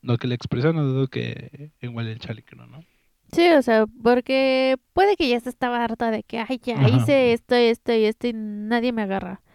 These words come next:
Speaker 2: O sea,
Speaker 1: Sí,
Speaker 2: ya
Speaker 1: claro.
Speaker 2: hasta me liberaron. Entonces... Así de, "Ya hasta me siento mal,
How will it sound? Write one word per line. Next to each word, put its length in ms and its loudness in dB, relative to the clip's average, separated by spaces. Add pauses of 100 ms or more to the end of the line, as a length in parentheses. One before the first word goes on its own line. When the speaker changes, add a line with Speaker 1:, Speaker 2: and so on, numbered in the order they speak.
(480)
Speaker 2:
O 80 0
sea, 120 2
Speaker 1:
Sí, 60 4
Speaker 2:
ya 60 8
Speaker 1:
claro. 140 4
Speaker 2:
hasta 100 6
me 160 2
liberaron. 880 -2 (220)
Entonces... 720 -4 (880)
Así 260 0
de, 260 2
"Ya 100 2
hasta 180 2
me 140 0
siento 340 0
mal, 400 0